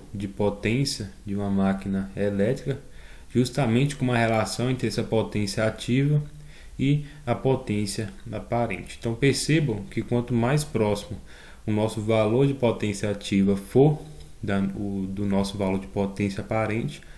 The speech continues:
mais esse fator de potência, que seria o cosseno aqui de φ,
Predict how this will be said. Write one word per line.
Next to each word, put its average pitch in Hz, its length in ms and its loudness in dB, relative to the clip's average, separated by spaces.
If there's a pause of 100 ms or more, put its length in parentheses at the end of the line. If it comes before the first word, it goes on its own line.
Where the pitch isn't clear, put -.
(280)
mais 120 320 6
esse 135 220 2
fator 113 640 4
de - 80 -8
potência, 131 800 2 (400)
que - 80 -10
seria 98 320 0
o 98 60 -2
cosseno 104 560 -2
aqui 98 180 -2
de 98 160 0
φ, 135 380 0